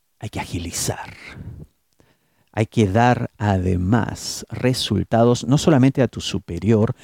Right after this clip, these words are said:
sino a otras áreas que convenzan a todos de que eres el mejor.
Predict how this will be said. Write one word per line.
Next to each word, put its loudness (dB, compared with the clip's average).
sino 0
a 4
otras 2
áreas -2
que 4
convenzan 2
a -4
todos 0
de -6
que -8
eres 2
el 4
mejor. -2